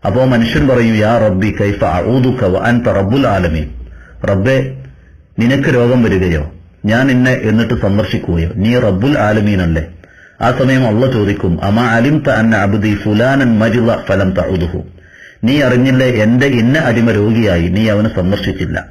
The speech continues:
"അമാ അലിംത അന്നക ലൗ ഉദ്തഹു ലവജദ്തനി ഇൻദഹു." "നീ അവനെ സന്ദർശിച്ചിരുന്നുവെങ്കിൽ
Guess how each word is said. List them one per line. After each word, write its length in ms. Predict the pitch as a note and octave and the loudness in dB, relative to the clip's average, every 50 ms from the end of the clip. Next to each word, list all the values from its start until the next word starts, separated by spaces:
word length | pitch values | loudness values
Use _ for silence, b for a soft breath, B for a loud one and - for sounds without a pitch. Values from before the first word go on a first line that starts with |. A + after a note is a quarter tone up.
| B B B B B B B | B B B B B B B
"അമാ 200 | - G2+ A2+ B2 | -2 -2 0 0
അലിംത 440 | C3+ A#2+ A#2+ A#2+ C#3+ D3+ D#3 D3 C#3+ | 0 0 2 2 2 2 0 0 0
അന്നക 380 | C#3 B2+ B2+ B2+ C3+ C#3 - C#3+ | 0 2 2 2 2 2 2 2
ലൗ 140 | C3 B2+ | 2 2
ഉദ്തഹു 580 | B2+ B2+ A#2 B2+ C#3+ C#3 - C#3+ C3 B2 B2+ C3 | 2 2 0 0 -2 -2 -2 -2 0 2 2 2
ലവജദ്തനി 600 | A#2 A2+ A2 A2 G#2 G#2+ C3 C3 - C3 A#2 A2+ | 2 2 2 2 0 0 -2 -2 0 0 0 0
ഇൻദഹു." 480 | A2+ G#2 F#2+ F2+ E2+ E2+ E2 E2+ E2 - - - - - - - - - - - - - - B B B B B B B B B B B - - | 2 0 0 0 0 0 -2 -4 -6 -6 -10 -16 -18 -18 -16 -14 -14 -12 -12 -12 -12 -14 -14 B B B B B B B B B B B -4 -2
"നീ 160 | A2 B2+ C#3 | 0 0 2
അവനെ 320 | C#3+ C3 C3 C3+ C#3+ C#3 - | 2 2 2 2 2 0 0
സന്ദർശിച്ചിരുന്നുവെങ്കിൽ 1200 | A#2+ A2+ B2 C#3 C#3 C3+ D3+ C#3 C#3 D#3 D3+ D3 C#3+ C#3 C3 B2+ B2 A#2 A#2+ A2+ G#2+ - - | 0 0 2 2 0 0 0 0 0 0 2 2 2 2 2 2 2 2 2 2 0 -2 -4